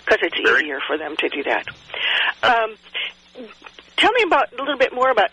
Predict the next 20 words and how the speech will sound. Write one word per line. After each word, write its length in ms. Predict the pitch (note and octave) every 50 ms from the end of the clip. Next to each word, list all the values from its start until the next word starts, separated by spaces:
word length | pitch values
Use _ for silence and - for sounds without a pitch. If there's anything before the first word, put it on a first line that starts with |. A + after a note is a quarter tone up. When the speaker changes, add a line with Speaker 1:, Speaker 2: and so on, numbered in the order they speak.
| -
Speaker 1:
some 120 | B3 A#3+ A3+
of 60 | G#3
the 100 | G3 F#3+
other 200 | F#3 F#3+ F#3 E3+
research. 480 | F3 G3 G#3 - - F3+ - - - -
Do 80 | - G3
you 180 | G3+ G3+ G3+ F#3+
have 260 | - A3+ A3 G#3+ G#3
anything 380 | A3 G#3+ G#3+ G#3+ - A3+ G#3+ -
else 220 | - A#3 B3 C4+ - -
that, 140 | B3 A3+ - - G3+ G#3+ F#3+ F#3+ -
that 140 | G3+ F#3+ -
was 140 | G3 G3+ F#3+ - -
fascinating 600 | A3+ A3 B3 - - A#3 A3+ A3+ A#3 A#3 A#3 A#3
to 100 | B3+ A#3+
you 120 | A#3 A#3+
this 220 | A3 A#3 A#3 -
year? 200 | B3+ B3+ B3 B3+ A#3
We've 160 | A3+ G3+ -
got 160 | G#3 F#3+ -